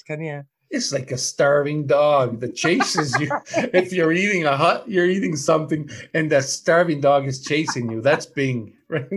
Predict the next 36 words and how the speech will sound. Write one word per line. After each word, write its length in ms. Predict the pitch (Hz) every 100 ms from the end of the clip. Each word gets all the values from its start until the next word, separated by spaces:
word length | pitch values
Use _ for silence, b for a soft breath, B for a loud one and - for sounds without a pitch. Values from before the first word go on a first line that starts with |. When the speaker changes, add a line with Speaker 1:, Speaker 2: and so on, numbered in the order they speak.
| 131 - 156 -
Speaker 1:
It 500 | 220 220 208 208 196
is. 400 | 190 190 - _ B 156 B B 127 110 B
I 60 | 220
do 240 | 262 311
know 180 | 339 311
people 300 | 302 233 196
who 40 |
have 100 | 180
been 180 | 175 165
successful 540 | 151 - 165 180 - 175
on 100 | 151
Bing 240 | 147 139
ads. 320 | 127 123 -
I, 420 | - 143 - 151 143
I, 180 | 160 170
I'm 120 | 175
in 80 | 156 - 156 147 151
agreement 460 | 151 156 156 147 139
with 80 |
you. 320 | 135 135 131 127 _ _
Speaker 2:
Oh, 100 | 170
that's, 280 | 170 190 -
Speaker 1:
I 20 |
Speaker 2:
that's 220 | 170 196
what 100 | 233
I 40 | 208
was 120 | 196
gonna 140 | 165
say. 420 | 135 170 208 104 - _ _ _ _
You 100 | 139
can 140 | 139 151
be 140 | 175
successful 560 | 175 156 - 160 156 135
on 180 | 123 117
ads 480 | 139 139 113 110 -
as, 380 | - 147 151